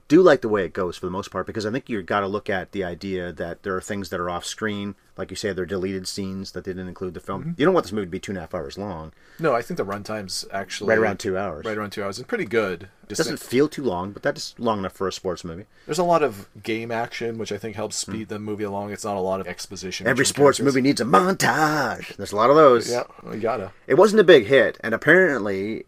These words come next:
Speaker 1: Hackman was upset with a lot of it through filming. He sounds like a prickly guy. I've never really heard people badmouth him too badly, but it sounds like he can be tough to work with at times. And he tried to get Anspaugh fired. He thought he was in a dud.
Speaker 2: Hmm.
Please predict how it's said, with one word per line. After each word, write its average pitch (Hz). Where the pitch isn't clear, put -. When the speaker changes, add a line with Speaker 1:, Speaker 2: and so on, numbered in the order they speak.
Speaker 1:
Hackman 127
was 104
upset 110
with 92
a 95
lot 104
of 107
it -
through 104
filming. 95
He 151
sounds 185
like 180
a 139
prickly 139
guy. 101
I've 90
never 147
really 143
heard 123
people 104
badmouth 95
him 95
too 98
badly, 113
but 101
it -
sounds 151
like 120
he 117
can 107
be 95
tough -
to 127
work 92
with 117
at 95
times. 135
And 117
he 170
tried 143
to 131
get 110
Anspaugh 110
fired. 95
He 113
thought 117
he 117
was 104
in 104
a 92
dud. 92
Speaker 2:
Hmm. 123